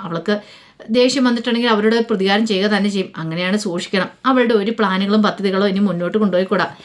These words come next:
എങ്ങനെയെങ്കിലും അവളെ പൂട്ടണം എന്ന് ജാനകി തീരുമാനിക്കുക. അപ്പോൾ അതിൻ്റെ വിശേഷങ്ങളൊക്കെയാണ് കാണുന്നത്. ഇതിൻ്റെ ബാക്കി വിശേഷങ്ങളുമായിട്ട്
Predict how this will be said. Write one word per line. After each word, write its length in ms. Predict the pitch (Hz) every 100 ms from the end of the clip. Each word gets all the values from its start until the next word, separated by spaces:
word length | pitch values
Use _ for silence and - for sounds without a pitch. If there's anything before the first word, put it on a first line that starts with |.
| - - -
എങ്ങനെയെങ്കിലും 580 | 262 262 254 226 233 208
അവളെ 140 | 196
പൂട്ടണം 420 | 208 190 175 185 185 -
എന്ന് 180 | 170 180
ജാനകി 360 | 185 165 170
തീരുമാനിക്കുക. 580 | 196 165 170 170 165 190 -
അപ്പോൾ 140 | 147 165
അതിൻ്റെ 220 | 156 170
വിശേഷങ്ങളൊക്കെയാണ് 720 | 175 165 156 175 180 196 185
കാണുന്നത്. 260 | 170 175 - - - -
ഇതിൻ്റെ 240 | - 269 254
ബാക്കി 320 | 214 185 220
വിശേഷങ്ങളുമായിട്ട് 840 | 214 180 180 190 196 185 185 254